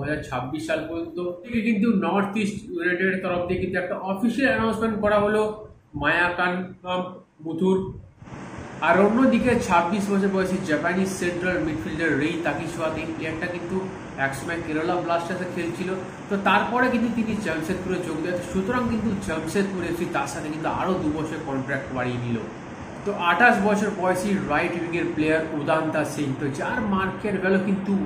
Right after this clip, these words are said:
ওয়ান পয়েন্ট ফোর করোড়, তো তিনি কিন্তু currently এখন এফসি গোয়াতে আছে, আর তার সাথে কিন্তু contract এফসি গোয়া দু হাজার ছাব্বিশ সাল পর্যন্ত। তো যা শোনা যাচ্ছে, Odisha এফসি এই প্লেয়ারটার কিন্তু একটা interest দেখাচ্ছে, তো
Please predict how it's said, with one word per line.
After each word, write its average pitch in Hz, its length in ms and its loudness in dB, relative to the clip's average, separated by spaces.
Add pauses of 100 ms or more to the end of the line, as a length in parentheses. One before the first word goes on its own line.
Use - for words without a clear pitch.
ওয়ান 175 220 2 (180)
পয়েন্ট 175 260 -2 (100)
ফোর 160 160 -2 (120)
করোড়, 156 240 0
তো 135 40 -2 (120)
তিনি 180 180 -2 (120)
কিন্তু 196 260 0 (460)
currently 175 440 2
এখন 185 140 0 (100)
এফসি 165 300 -6
গোয়াতে 156 280 2 (100)
আছে, 147 200 -2
আর 151 60 0 (120)
তার 165 200 0
সাথে 180 140 -2 (100)
কিন্তু 180 160 -2 (160)
contract 196 440 2 (100)
এফসি - 260 -4
গোয়া 180 140 0 (120)
দু 143 60 -6 (120)
হাজার 165 220 2 (480)
ছাব্বিশ 147 500 -2
সাল 156 140 2 (100)
পর্যন্ত। 139 360 -2 (540)
তো 190 80 4 (240)
যা 190 80 6 (100)
শোনা 196 260 2
যাচ্ছে, 196 220 4 (180)
Odisha 190 340 0
এফসি 185 180 0 (100)
এই 175 140 2
প্লেয়ারটার 160 560 -4
কিন্তু 160 240 -4
একটা 175 140 -2 (200)
interest 143 400 -4
দেখাচ্ছে, - 340 -2
তো 165 40 -4